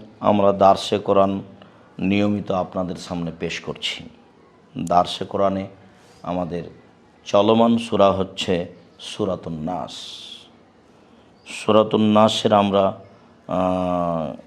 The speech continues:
প্রথম আয়াতটি নিয়ে আপনাদের সামনে আলোচনা পেশ করছিলাম।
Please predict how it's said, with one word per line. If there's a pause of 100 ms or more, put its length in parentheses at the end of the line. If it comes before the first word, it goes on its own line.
(680)
প্রথম
আয়াতটি
নিয়ে (400)
আপনাদের
সামনে (340)
আলোচনা
পেশ
করছিলাম।